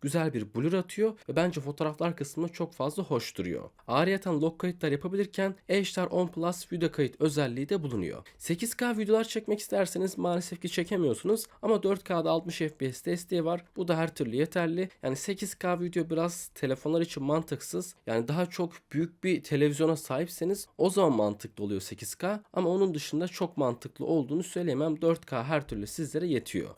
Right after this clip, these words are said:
Ön kamerasına da geçtiğimiz zaman burada otuz iki megapiksel değerinde ve F iki nokta sıfır diyafram açıklığına sahip olarak geliyor.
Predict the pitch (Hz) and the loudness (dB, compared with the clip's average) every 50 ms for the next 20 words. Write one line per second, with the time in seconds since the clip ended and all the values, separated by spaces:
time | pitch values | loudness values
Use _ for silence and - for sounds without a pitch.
0 | _ - 127 156 185 185 214 214 220 220 208 202 - - 202 208 208 202 143 143 | _ 2 4 4 4 4 4 4 4 4 2 2 2 2 2 2 2 2 2 2
1 | 156 165 - - - 208 214 190 156 147 123 117 110 107 101 113 123 139 - - | 2 2 2 0 2 4 4 4 4 4 2 4 2 2 0 -2 -4 -4 -2 0
2 | 147 151 147 - - 180 190 - 202 202 185 147 135 110 - - - - - 95 | 0 -2 -2 -4 -6 -6 -4 -4 -2 -2 -2 0 -2 -2 -4 -6 -4 -2 -2 0
3 | 92 101 117 156 185 196 190 190 185 170 220 226 220 - _ - 151 151 - - | -2 0 2 2 4 4 4 2 2 0 -2 -2 -4 -6 _ 0 0 0 0 -2
4 | - 196 180 170 - - 143 - 180 175 202 220 196 165 170 180 160 143 - - | 0 2 2 2 0 -6 -6 -6 -4 0 2 2 2 2 2 2 2 2 0 -4
5 | 131 123 123 - - 127 - 180 208 226 220 - - 135 113 110 - 101 95 87 | -4 -4 -4 -6 -10 -8 -4 -4 -4 -2 -2 0 2 2 2 2 0 -2 -2 0
6 | 87 82 - - - - 69 55 50 | -2 -4 -8 -10 -10 -8 -8 -8 -10